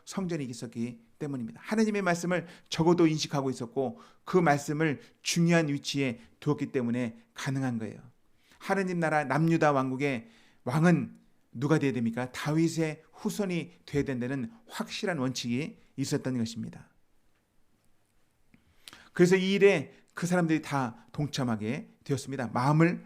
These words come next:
모았습니다. 그러자 제사장 여호야다는요,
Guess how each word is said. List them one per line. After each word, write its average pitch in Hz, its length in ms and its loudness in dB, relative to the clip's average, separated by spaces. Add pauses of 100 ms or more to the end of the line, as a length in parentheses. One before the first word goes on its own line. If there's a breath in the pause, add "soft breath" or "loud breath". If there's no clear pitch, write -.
(100)
모았습니다. 113 600 -6 (1600 loud breath)
그러자 175 640 4 (760)
제사장 170 560 4
여호야다는요, 143 880 2